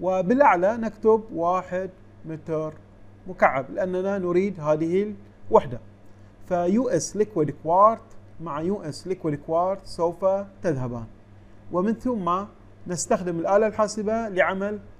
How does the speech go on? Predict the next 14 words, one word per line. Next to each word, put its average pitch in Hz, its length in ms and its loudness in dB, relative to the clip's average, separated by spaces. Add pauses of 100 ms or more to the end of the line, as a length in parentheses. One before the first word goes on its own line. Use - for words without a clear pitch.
(140)
هذه 185 300 2
القسمة، 156 540 -8 (140)
ثمانون 175 440 -2
ألف 185 400 -6 (100)
قسمة 185 320 -6
ألف 190 480 -2 (100)
وستة 170 520 0
وخمسون 160 540 -4
فاصلة 165 420 -2
ستة 165 340 -6
تسعة، 185 460 -4 (520)
فتعطينا 185 1300 0 (760)
خمسة 175 640 -4 (140)
وسبعون 180 840 -4